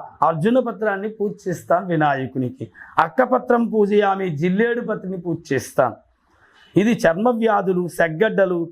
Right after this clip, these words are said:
కీళ్ళ నొప్పులు, చెవిపోటు, కోరింత దగ్గు,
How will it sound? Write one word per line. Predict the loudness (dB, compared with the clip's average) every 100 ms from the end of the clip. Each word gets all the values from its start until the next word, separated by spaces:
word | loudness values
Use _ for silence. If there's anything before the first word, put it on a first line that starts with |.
| 0
కీళ్ళ | 2 2
నొప్పులు, | 2 -2 -2 0 0 0 0
చెవిపోటు, | 0 2 2 2 2 -2 2
కోరింత | 4 4 4 2
దగ్గు, | 2 2 2 0 0